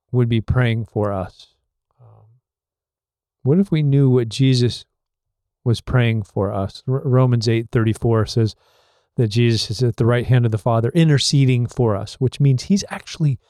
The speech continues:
communicating, praying, having conversation with the Father in, in our behalf for us. Would you be curious what Jesus is praying for you right now for?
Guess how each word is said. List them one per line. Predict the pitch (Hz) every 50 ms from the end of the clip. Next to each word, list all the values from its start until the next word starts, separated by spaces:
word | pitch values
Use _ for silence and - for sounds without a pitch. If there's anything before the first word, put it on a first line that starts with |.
| _ _ _ _ _
communicating, | - 151 151 151 156 170 170 175 156 - - 135 123 117 113 110 113 110 - _ _ _ _
praying, | - 156 175 180 190 160 127 - _ _ _
having | - 170 170 180 147
conversation | - 170 170 165 147 135 - - 147 147 139 - - 127 120
with | 120 113
the | - 117
Father | - - 131 123 120 107 104 110 - - _ _ _ _ _ _ _ _ _ _ _ _ _ _ _ _ _ _
in, | - 165 143 143 151 -
in | 151 143 139
our | 131 127 123
behalf | 123 110 104 113 - - - - -
for | - 127 117 113 -
us. | - 57 - - _ _ _ _ _ _ _ _ _ _ _ _ _ _ _ _ _ _ _ _ _ _ _ _ _ _ _ _ _ _ _ -
Would | 143 139 143 131 120 127
you | 143 156 180
be | 175 240 254 247
curious | - - - - 147 139 131 135 139 156 147 - -
what | 131 131 135 - -
Jesus | - - 131 127 123 123 117 -
is | - 110 -
praying | - - 135 131 131 127 131 117
for | - - 131
you | 120 120 123 123 120 120
right | 113 117 113 117 -
now | 110 107 110 107 117 127 - _ _ _
for? | - 131 135 147 120